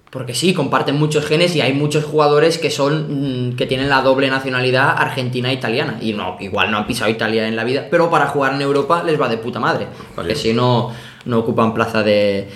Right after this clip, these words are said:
Speaker 1: de extracomunitario. Em, otra noticia que habían co-, que vi en la tele y recuperé ayer porque me salió de gente que había hecho un, un meme,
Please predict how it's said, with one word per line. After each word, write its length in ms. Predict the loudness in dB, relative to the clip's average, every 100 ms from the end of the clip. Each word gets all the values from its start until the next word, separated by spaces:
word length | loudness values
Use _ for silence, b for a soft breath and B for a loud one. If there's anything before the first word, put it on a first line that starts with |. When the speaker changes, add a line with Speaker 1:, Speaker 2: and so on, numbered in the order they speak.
| B B B
Speaker 1:
de 100 | 0
extracomunitario. 800 | 2 2 0 -2 -2 -2 -2 -4 -6 B B B B B -2
Em, 240 | 0 0 0
otra 260 | 2 2
noticia 380 | 2 2 2 2
que 60 | 4
habían 320 | 2 2 0
co-, 160 | -4 -2
que 380 | 2 2 -2 -10
vi 760 | -10 -4 0 2 2 4 4
en 120 | 2
la 120 | 2 2
tele 280 | 2 2
y 200 | 2 0 -2
recuperé 440 | -4 -6 -2 0
ayer 260 | 4 4 2
porque 200 | 0 -2
me 120 | -4
salió 460 | -4 -2 2 2
de 100 | 2
gente 280 | -2 -4 -2
que 60 | 0
había 280 | 0 2 2
hecho 600 | 0 0 2 4 4 0
un, 560 | -4 -6 -4 -4 -4 -6
un 160 | -4
meme, 340 | 0 0 0